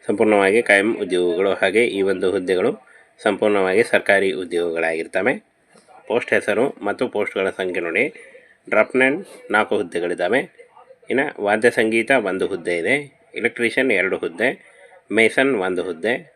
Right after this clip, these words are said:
ಫಿಟ್ಟರ್ ಒಂದು ಹುದ್ದೆ, ವೆಲ್ಡರ್ ಒಂದು ಹುದ್ದೆ, ಪ್ಲಂಬರ್ ಒಂದು ಹುದ್ದೆ ಇದೆ, ಹಾಗೆ ಪ್ರಯೋಗಾಲಯ ತಂತ್ರಜ್ಞ ಒಂದು ಹುದ್ದೆ ಇದೆ, ಕಂಪ್ಯೂಟರ್ ಐ ಟಿ ಎರಡು ಹುದ್ದೆಗಳು, ಡಿಜಿಟಲ್ ಛಾಯಾಗ್ರಹಣ ಒಂದು ಹುದ್ದೆ ಇದೆ, ಮೆಕ್ಯಾನಿಕಲ್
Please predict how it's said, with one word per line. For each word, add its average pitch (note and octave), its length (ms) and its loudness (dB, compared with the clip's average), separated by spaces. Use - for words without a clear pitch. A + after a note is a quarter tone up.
ಫಿಟ್ಟರ್ A#2+ 340 2
ಒಂದು F2+ 260 -4
ಹುದ್ದೆ, F#2+ 460 -6
ವೆಲ್ಡರ್ G#2+ 400 2
ಒಂದು F2+ 280 -4
ಹುದ್ದೆ, F2 420 -4
ಪ್ಲಂಬರ್ B2+ 340 4
ಒಂದು F#2+ 260 0
ಹುದ್ದೆ F2+ 280 -6
ಇದೆ, G#2 180 -2
ಹಾಗೆ B2 480 -2
ಪ್ರಯೋಗಾಲಯ A#2 680 2
ತಂತ್ರಜ್ಞ G2+ 440 -4
ಒಂದು F#2 360 -4
ಹುದ್ದೆ F2+ 280 -6
ಇದೆ, B2+ 260 -4
ಕಂಪ್ಯೂಟರ್ G#2+ 480 0
ಐ G#2 100 2
ಟಿ A#2 200 -2
ಎರಡು F2+ 240 -2
ಹುದ್ದೆಗಳು, F2+ 540 -6
ಡಿಜಿಟಲ್ A#2 440 -2
ಛಾಯಾಗ್ರಹಣ A2 540 2
ಒಂದು G2+ 320 -2
ಹುದ್ದೆ F2+ 300 -6
ಇದೆ, A#2+ 220 -2
ಮೆಕ್ಯಾನಿಕಲ್ A2 580 -2